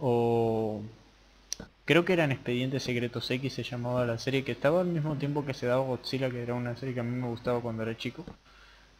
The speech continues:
Eh, cuando salió la película de Godzilla, del Godzilla que era medio,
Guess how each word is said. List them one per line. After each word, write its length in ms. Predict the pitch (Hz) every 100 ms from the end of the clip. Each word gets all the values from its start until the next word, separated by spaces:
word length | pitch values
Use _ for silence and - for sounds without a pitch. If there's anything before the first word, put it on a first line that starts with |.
| -
Eh, 680 | 143 127 123 120 117 113 117
cuando 260 | 120 123 120
salió 240 | 120 127
la 180 | 139 135
película 360 | 131 131 135 127
de 80 |
Godzilla, 480 | 123 123 120 143 139
del 140 | 120 117
Godzilla 500 | 117 - 135 131 117
que 180 | 117 117
era 200 | 123 123
medio, 280 | 123 123